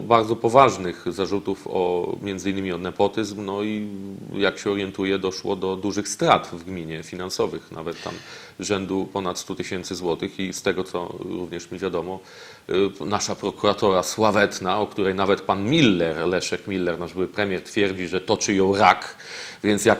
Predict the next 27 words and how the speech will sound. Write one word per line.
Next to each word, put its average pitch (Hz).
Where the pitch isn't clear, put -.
ktoś, 123
kto 113
jest 92
źródłem 120
tego 107
raka 110
i 92
sprawcą 117
tego 95
raka, 98
zarzuca 110
instytucji, 110
którą 101
<clears throat> -
sam 123
wciąż 131
podtrzymuje 135
przy -
życiu, 104
pomimo 104
że, 95
y, 101
drąży 104
ją 95
rak, 95
prawda, 92
y, 95